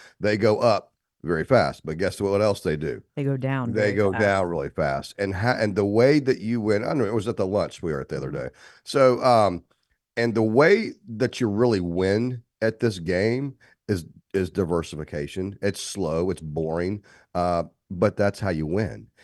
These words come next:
Speaker 1: And that's what we all wanna do, you know, quote unquote, win at the investing game. But you have to have the right allocation to do that. You have to have the right diversification to do that. And per your per-,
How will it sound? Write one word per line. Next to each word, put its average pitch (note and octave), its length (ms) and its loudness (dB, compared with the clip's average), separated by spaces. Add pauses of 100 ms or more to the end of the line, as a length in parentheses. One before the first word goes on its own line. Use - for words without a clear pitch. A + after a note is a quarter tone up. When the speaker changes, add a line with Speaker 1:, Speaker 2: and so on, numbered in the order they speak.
(220)
Speaker 1:
And F2+ 560 -2
that's G#2+ 260 -2
what G#2 120 0
we F#2 120 2
all F2+ 180 2
wanna E2+ 180 -2
do, E2 480 0 (100)
you G2 100 -2
know, D2 100 -2
quote F#2+ 300 0
unquote, D#2+ 300 -4
win E2+ 640 0
at D#2+ 200 -4
the E2+ 120 -4
investing F#2 520 -2
game. D#2+ 400 -4 (560)
But G#2+ 220 -2
you G#2+ 60 2
have A2 160 0
to G2 100 -2
have G2+ 160 2
the E2+ 80 -2
right E2+ 300 0
allocation D#2 640 -4
to D2+ 120 -14
do C2 200 -10
that. A#1+ 240 -10
You D#2 80 -6
have E2 120 -4
to G2 80 -6
have D#2 100 -4
the C#2+ 60 -8
right C#2+ 300 -6
diversification C#2+ 960 -8
to B1+ 100 -14
do B1+ 180 -10
that. - 260 -10 (400)
And E2+ 580 -6
per F#2 320 0
your E2+ 320 0
per-, E2 160 -8